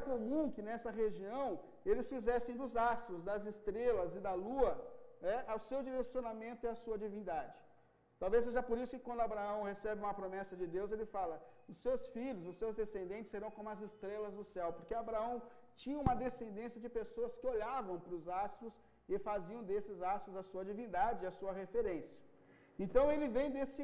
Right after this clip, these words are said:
contexto, ele é filho de Terá. E em um momento da sua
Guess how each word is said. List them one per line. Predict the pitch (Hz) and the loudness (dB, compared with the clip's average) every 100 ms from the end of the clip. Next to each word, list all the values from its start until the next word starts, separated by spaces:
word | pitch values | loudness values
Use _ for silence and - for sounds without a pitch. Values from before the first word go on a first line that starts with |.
| - | 0
contexto, | 302 277 - 226 - 160 | 2 2 4 2 2 -2
ele | 180 | -4
é | 196 | -2
filho | 247 247 240 | 0 8 12
de | 247 | 12
Terá. | 508 508 180 143 - - - - - - | 12 12 10 6 0 -6 -12 -16 -12 2
E | 277 311 277 - | 4 4 0 4
em | 285 | 6
um | 330 320 | 6 4
momento | 254 285 302 - 226 | 4 2 0 2 0
da | 220 | 2
sua | 226 | 2